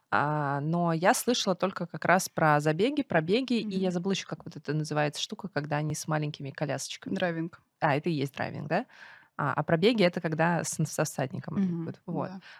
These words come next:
Speaker 1: Ну, соответственно, вот на эти категории по-
Speaker 2: На, на самом деле, вот ничего конкретного я не смогу сказать насчет ставок,
Speaker 1: Мгм.
Speaker 2: потому что, как мне кажется, их делают, ну, официально только на скачках.
Speaker 1: Ну вот да.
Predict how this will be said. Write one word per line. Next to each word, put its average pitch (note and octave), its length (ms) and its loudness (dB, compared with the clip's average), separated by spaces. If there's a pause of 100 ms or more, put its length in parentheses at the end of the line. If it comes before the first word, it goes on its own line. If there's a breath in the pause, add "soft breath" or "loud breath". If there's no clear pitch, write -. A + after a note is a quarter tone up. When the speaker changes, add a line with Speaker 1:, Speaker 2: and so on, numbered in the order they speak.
Speaker 1:
Ну, F3+ 60 0
соответственно, E3+ 920 0
вот D#3+ 300 0
на E3 260 6
эти - 140 -2
категории - 500 2
по- G3+ 220 0
Speaker 2:
На, G3 420 -2
на G3+ 140 0
самом A#3 360 8
деле, G#3+ 440 6
вот F3 200 -8
ничего G3 800 2 (320)
конкретного F#3 600 2
я E3+ 160 0
не F3 120 0
смогу F#3 380 -2
сказать E3 360 -8
насчет E3 320 -6
ставок, C4+ 460 2
Speaker 1:
Мгм. F3+ 240 4
Speaker 2:
потому F3 60 0
что, E3+ 420 -6 (100)
как - 280 -10
мне F#3 320 -4
кажется, A#3 420 0
их F#3 100 -2
делают, G#3 440 0 (220)
ну, G3+ 220 2
официально D#3+ 640 -2 (320 soft breath)
только G3 340 -4
на F3+ 300 0
скачках. - 600 -12 (140)
Speaker 1:
Ну F#3+ 140 8
вот F3+ 220 2
да. D#3+ 380 2